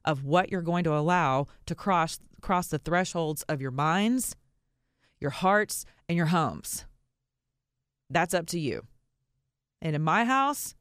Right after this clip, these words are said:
we're not gonna be ruled by fear. Men's hearts will fail them in the latter days because of fear that will come upon the land. It is happening. You have got to get yourself together.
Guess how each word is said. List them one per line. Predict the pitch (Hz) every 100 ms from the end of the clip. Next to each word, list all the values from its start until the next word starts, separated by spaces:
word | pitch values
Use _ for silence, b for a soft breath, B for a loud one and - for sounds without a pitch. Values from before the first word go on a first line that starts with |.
| _ 165
we're | 202
not | 254
gonna | 247 226
be | 214
ruled | 233 233
by | 180
fear. | 170 185 165 110 - _ _ _ _ _ _ _ _ _ _ _ b b
Men's | 180 208 247 254 254 - _
hearts | - 240 220 - -
will | 175 170
fail | 214 208
them | 180 170 156
in | 165
the |
latter | 165 170 196 190
days | 170 160 156
because | 147 - - 165
of | 117 131
fear | - 214 190 165
that | 147
will | 135
come | - 214 190 180
upon | 170 - 175 165 160 156
the | 147
land. | 147 139 110 - - _ _ _ _ _ _ _ _ _ _ -
It | 156
is | 151
happening. | - - 208 202 165 147
You | 143
have | 143 131
got | 156 160 -
to | 151
get | 147 143
yourself | 143 - 143 123
together. | - 113 113 90 80